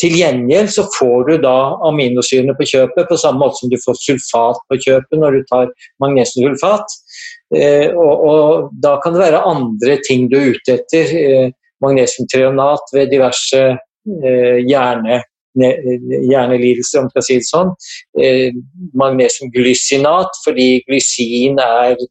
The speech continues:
innblandet i både avgifting og, ja, kort sagt my-, mye rart. Så, så, eh, alle disse her, med unntak av oksid, er ypperlige tilskudd, men det er klorid og sulfat som er det billige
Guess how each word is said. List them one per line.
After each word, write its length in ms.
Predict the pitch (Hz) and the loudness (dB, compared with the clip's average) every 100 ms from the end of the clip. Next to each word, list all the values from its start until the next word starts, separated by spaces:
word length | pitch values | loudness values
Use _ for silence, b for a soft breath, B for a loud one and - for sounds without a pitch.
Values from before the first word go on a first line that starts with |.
| B B B _ - | B B B _ -4
innblandet 840 | 139 127 117 123 123 127 127 131 | 0 0 2 0 0 0 2 2
i 40 | 120 | 2
både 220 | 127 127 | 0 2
avgifting 800 | 117 117 120 120 - - 131 127 | 2 0 -2 -4 -6 -4 0 2
og, 300 | 123 120 123 | 2 2 0
ja, 100 | 113 - - _ _ | -2 -4 -10 _ _
kort 220 | 139 139 | -4 -2
sagt 220 | 127 120 - | -2 -4 -2
my-, 180 | 127 127 | -2 -2
mye 200 | 131 123 | 0 2
rart. 360 | 120 123 - - _ B B B | 2 -2 -10 -20 _ B B B
Så, 300 | - 156 156 165 | -4 0 0 -2
så, 240 | - 160 160 160 165 B B _ | 0 2 4 0 -4 B B _
eh, 380 | 339 170 160 151 254 | -2 2 2 2 2
alle 280 | 185 165 | 2 2
disse 300 | 185 175 - | 2 0 0
her, 300 | 160 180 170 | 0 0 0
med 240 | 160 175 - 226 | 0 -2 0 0
unntak 840 | 180 127 117 - 135 147 156 - 285 | 2 0 -6 -8 -2 0 0 -2 0
av 220 | 151 143 | 2 0
oksid, 440 | 143 - 190 202 - - | -2 0 2 2 -2 -2
er 140 | 156 - | -2 0
ypperlige 560 | - 165 - 131 151 160 | -4 -4 0 0 2 0
tilskudd, 440 | 131 - 196 202 B B _ | 0 0 0 0 B B _
men 440 | 147 139 147 156 151 - - | -2 0 0 -2 -4 -8 -4
det 120 | 135 | -4
er 60 | - | 0
klorid 500 | 139 131 160 175 285 | 0 4 4 2 2
og 120 | 170 135 | 0 2
sulfat 580 | 156 127 151 170 180 - _ - | 0 0 0 0 -2 -8 _ -12
som 200 | - 131 | 0 0
er 140 | 135 | 0
det 80 | 131 | -2
billige 640 | 139 156 117 113 127 160 | 0 0 0 2 2 2